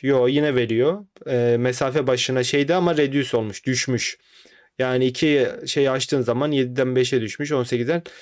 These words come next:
Yani sniper'ı birazcık otomatonu arttırıp sniper'ı düşürdüklerine göre Kog'Maw yani bilemedim. Buna, bana çok yorum yapamadım. Anlamadım. Bunu oynayıp görmek lazım. Nasıl olacak?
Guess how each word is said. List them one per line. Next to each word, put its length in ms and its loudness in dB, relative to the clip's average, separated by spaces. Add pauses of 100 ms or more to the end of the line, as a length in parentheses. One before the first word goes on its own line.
(260)
Yani 260 0
sniper'ı 600 -2
birazcık 500 0 (160)
otomatonu 500 0
arttırıp 380 0
sniper'ı 520 0
düşürdüklerine 760 0
göre 260 4
Kog'Maw 680 -2 (1400)
yani 440 0
bilemedim. 480 2
Buna, 200 4
bana 160 2
çok 220 0
yorum 160 4
yapamadım. 320 2
Anlamadım. 460 2
Bunu 160 2
oynayıp 320 2
görmek 400 0
lazım. 380 0
Nasıl 240 0
olacak? 460 -2